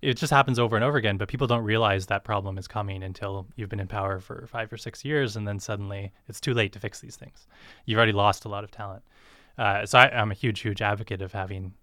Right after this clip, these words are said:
you know, management training, having tr-, training for people, uh, who are coming in as, as incoming staff, you know, onboarding packages, regular training throughout the year.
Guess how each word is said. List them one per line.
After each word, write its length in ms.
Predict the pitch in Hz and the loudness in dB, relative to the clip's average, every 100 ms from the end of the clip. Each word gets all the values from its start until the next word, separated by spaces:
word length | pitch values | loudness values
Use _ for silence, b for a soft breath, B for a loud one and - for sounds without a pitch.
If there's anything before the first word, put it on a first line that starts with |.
| - | -12
you 60 | |
know, 60 | 131 | -4
management 400 | 98 110 110 117 | 2 2 2 -2
training, 340 | 123 117 117 | -2 -2 -2
having 320 | 104 98 98 95 | -4 -6 -6 -10
tr-, 100 | - _ - | -12 _ -14
training 360 | - 104 104 | -10 -8 -8
for 240 | 95 101 101 | -6 -8 -6
people, 440 | 107 107 104 101 _ - | -8 -6 -6 -8 _ -12
uh, 240 | 113 98 | -8 -6
who 180 | 95 104 | -6 -6
are 80 | 101 | -6
coming 320 | 95 107 104 | -6 -6 -4
in 140 | 104 101 | -4 -4
as, 260 | 98 - - | -6 -8 -12
as 300 | 127 98 - | -14 -14 -8
incoming 400 | - 143 156 147 | -2 2 2 2
staff, 420 | 131 147 139 139 | 0 0 2 2
you 60 | - | -2
know, 60 | 104 | 0
onboarding 500 | 113 127 123 120 113 | 2 2 0 -2 0
packages, 800 | 117 117 110 120 113 101 - B B B - | 2 0 -2 -6 -6 -6 -12 B B B -4
regular 300 | 123 120 110 | 0 2 0
training 300 | 127 110 104 | 0 -2 -2
throughout 220 | 117 104 | -6 -8
the 80 | 110 | -8
year. 340 | 107 113 113 | -6 -6 -6